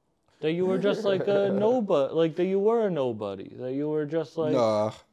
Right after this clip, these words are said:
Speaker 2: 'cause if that was the case, I would. You know what I'm saying? We worked so hard to not be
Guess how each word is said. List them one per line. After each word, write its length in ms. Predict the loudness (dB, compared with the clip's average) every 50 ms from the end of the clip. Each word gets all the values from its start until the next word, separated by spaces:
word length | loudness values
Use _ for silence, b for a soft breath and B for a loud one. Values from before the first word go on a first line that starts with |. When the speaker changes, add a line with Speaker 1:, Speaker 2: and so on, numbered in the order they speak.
| -18 -12 -4
Speaker 2:
'cause 180 | -4 -2 -2 -2
if 80 | -2
that 120 | 0 0 0
was 100 | 0 -2
the 80 | -2
case, 200 | -2 0 0 0
I 80 | 0 -2
would. 400 | -2 -2 -2 -2 -2 -4 -6 -8 -12 -14
You 80 | -12
know 120 | -10 -8 -8
what 80 | -8
I'm 80 | -8 -10
saying? 380 | -8 -8 -8 -8 -8 -10 -10 -10
We 100 | -10 -8
worked 280 | -6 -6 -6 -8 -6 -8
so 100 | -8 -6
hard 280 | -4 -4 -4 -6 -8 -10
to 120 | -14 -16 -14 -12 -12
not 260 | -10 -10 -10 -12 -14
be 220 | -14 -16 -16 -16